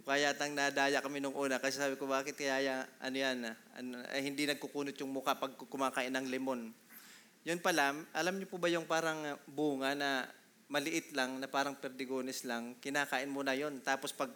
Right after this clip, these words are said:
kumain ka ng, ah, ah, ng limon, ang tamis ng limon, ah. So, meron po ganon, ah. Ah, sa, ah, Pakul, meron. Sa kaibigan namin. Kaya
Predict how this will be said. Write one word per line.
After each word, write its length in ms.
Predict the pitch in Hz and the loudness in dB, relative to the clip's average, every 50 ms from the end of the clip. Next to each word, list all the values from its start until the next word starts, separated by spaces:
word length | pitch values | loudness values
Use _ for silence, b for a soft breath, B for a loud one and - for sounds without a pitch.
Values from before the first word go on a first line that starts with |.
| - | -8
kumain 400 | - 139 143 151 151 156 156 147 | -4 0 4 4 4 4 2 -2
ka 80 | 147 147 | -2 0
ng, 200 | 143 143 143 143 139 | 0 0 0 0 0
ah, 240 | 139 135 135 131 - - - - | 0 0 0 -2 -4 -6 -6 -2
ah, 340 | 135 131 131 131 131 127 131 131 | 2 2 4 4 2 2 0 -2
ng 360 | 131 131 131 131 131 131 135 139 | -2 -2 -2 -4 -4 -2 0 0
limon, 480 | 151 147 131 127 123 117 117 117 - - - | 0 2 2 2 0 0 -2 -6 -8 -6 -4
ang 80 | 156 151 | -4 -2
tamis 360 | - 151 143 156 175 156 - 151 | 0 -2 0 0 0 -2 -2 -2
ng 120 | 143 139 131 | -2 -2 -2
limon, 400 | 135 131 147 151 139 120 113 107 | -2 -2 -2 -2 -4 -4 -6 -10
ah. 120 | 107 107 - - B B B B B B B B B B B B B - - - | -12 -12 -14 -18 B B B B B B B B B B B B B -20 -12 -8
So, 200 | - - - 147 143 143 143 139 139 139 139 139 139 139 139 135 131 131 | -4 0 2 4 4 6 6 6 6 6 6 6 6 6 6 4 4 4
meron 320 | 135 151 160 165 170 165 170 | 4 4 4 4 2 0 -2
po 120 | 170 165 160 | -2 2 2
ganon, 320 | 160 160 165 165 156 139 123 | 2 4 4 2 2 2 -2
ah. 160 | 113 113 113 113 - - - | -6 -6 -8 -10 -14 -14 -6
Ah, 680 | - 127 131 131 131 131 127 127 127 127 123 123 120 120 123 - - - | -2 2 2 4 4 4 2 2 2 0 0 0 0 -2 -4 -6 -10 -8
sa, 180 | - - 156 156 147 | -4 0 2 4 6
ah, 340 | 147 143 139 139 139 135 135 - | 6 6 6 6 4 4 2 2
Pakul, 320 | 156 151 - 175 156 135 | 0 0 2 2 0 2
meron. 400 | 135 139 143 143 147 139 127 113 101 104 107 - - - | 2 2 4 4 4 2 0 -2 -8 -12 -14 -18 -18 -12
Sa 160 | - - 127 - | -8 -8 -4 -2
kaibigan 440 | 143 135 135 147 139 139 135 131 | -2 0 0 0 2 2 4 4
namin. 400 | 135 131 131 131 135 127 117 107 107 - B B B B B B B B B B B - - - | 4 2 2 2 0 -2 -2 -4 -8 -12 B B B B B B B B B B B -20 -14 -4
Kaya 360 | - 151 147 151 147 147 147 | 0 2 4 6 6 6 6